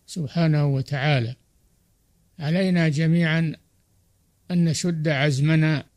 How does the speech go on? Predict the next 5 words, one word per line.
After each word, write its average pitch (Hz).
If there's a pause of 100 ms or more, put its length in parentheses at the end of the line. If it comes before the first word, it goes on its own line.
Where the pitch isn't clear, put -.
(520)
على 160 (840)
حفظ 156 (680)
أوقاتنا 165
في 143
طاعة 147